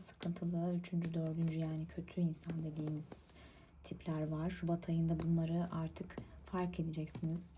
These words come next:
Bazı da arkadaşınız ve bu kişilerle, e, iletişimi keseceksiniz. Onlarla görüşmeme kararı alacaksınız. Hediye alma verme durumlarınız olacak Şubat ayında. Bazılarınız beklediği kişiden adımı Şubat ayında almayabilir.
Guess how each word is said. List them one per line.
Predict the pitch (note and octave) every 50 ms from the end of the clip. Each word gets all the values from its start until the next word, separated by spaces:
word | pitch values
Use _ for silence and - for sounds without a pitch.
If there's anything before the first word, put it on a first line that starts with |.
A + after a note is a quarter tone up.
| - -
Bazı | E3+ E3+ E3+ E3+ F3 -
da | - - - -
arkadaşınız | E3 E3 E3 - E3+ D#3+ D#3+ - - - E3+ E3 E3
ve | E3+ E3 E3 E3+ E3+
bu | F#3+ F#3 F3+ F3 F3
kişilerle, | - - - - - F3 E3+ E3 E3 D#3+ E3 E3+ G3 F#3 - - - - - - -
e, | E3+
iletişimi | D#3+ D#3+ D#3+ D#3+ - - A3 G3+ E3 - - - - - - - E3 E3 F3+ G3 G3 - - - -
keseceksiniz. | - F3 F3 - D#3+ D#3+ D#3 D3+ - - - D#3 D#3+ - -
Onlarla | - F3 F3 F3 F3 F3 F3 F3+
görüşmeme | F3 E3 E3 D#3+ E3 - - - D#3 D3+ D3+ D3+
kararı | - - D#3 D3+ D3+ D3+ D3+ D#3
alacaksınız. | D3+ D3 D#3 D3+ - - - - - F3+ F3 F3 -
Hediye | F3 E3+ F3 - G3 F#3
alma | F3+ F#3 F3+ F3+ F3+
verme | F3 E3+ E3 E3 E3 E3 D#3+
durumlarınız | - D3+ - D#3 D#3 D#3 D#3 D#3 D3+ -
olacak | D#3 D3+ D#3 D3+ D#3+ D#3+ -
Şubat | - - D#3 D#3+ E3 E3+ - F3
ayında. | E3+ E3+ E3+ E3+ F3 F3 F3 F3 F3 - - - - - - -
Bazılarınız | - G3+ G3+ G3+ F#3+ F#3 F3+ F3+ F3+ F3 F3 -
beklediği | F3 E3+ F3 - F3+ F3 F3 F3
kişiden | F3 - - - - F3 E3+ E3
adımı | D#3+ D#3+ D#3+ D#3+ E3 E3 F3 F3+ - - - - - -
Şubat | - - F3 F3+ F3+ F3+ - -
ayında | E3+ E3 E3 D#3+ D#3+ E3 E3+ F3 - - - - - - -
almayabilir. | F3+ F3+ F3 F3 E3 D#3 D3+ D#3 D#3+ E3 E3+ F3+ - - - - - - E3 D#3 E3+ D#3+ D#3 D#3 E3 F3 - -